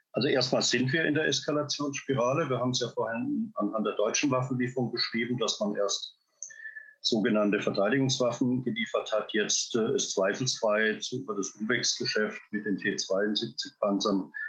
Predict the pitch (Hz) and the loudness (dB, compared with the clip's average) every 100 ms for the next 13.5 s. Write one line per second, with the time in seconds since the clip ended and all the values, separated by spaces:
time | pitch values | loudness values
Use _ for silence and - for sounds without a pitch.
0 | - - - - 107 98 - 107 110 107 | -10 -14 -8 -2 2 2 2 2 2 2
1 | 98 101 101 104 - 98 101 - - 98 | 2 4 4 2 0 0 0 0 0 2
2 | 113 135 123 117 - 113 - 110 113 98 | 2 4 4 2 2 -2 0 0 2 2
3 | 104 104 - 92 - - _ - - - | 0 -2 -4 -4 -6 -14 _ -16 -10 -4
4 | 98 92 98 104 104 - 101 101 113 104 | -2 0 0 2 0 -2 -2 0 0 -2
5 | 82 - - - - 80 92 107 - - | -2 -4 -4 -6 -6 -4 -2 -4 -8 -14
6 | - - - 90 95 104 - - - - | -14 -12 -2 0 2 0 -2 -8 -18 -20
7 | - 82 98 113 98 98 110 107 104 95 | -2 2 2 2 4 2 2 2 2 2
8 | 98 - - 117 156 165 - - - - | 0 0 0 2 2 -2 -10 -18 -18 -18
9 | _ 110 110 120 131 - - _ _ - | _ 2 2 2 0 -2 -12 _ _ -16
10 | 135 143 147 139 117 117 170 170 143 143 | -6 0 2 2 2 2 2 2 2 0
11 | 127 123 120 - 127 120 107 123 139 135 | 0 0 0 0 0 0 -2 -4 -2 -2
12 | - 117 120 - 120 - 117 107 104 101 | 0 -2 -2 -2 -4 -4 -4 0 2 2
13 | 107 131 - - - | 2 0 0 -4 -8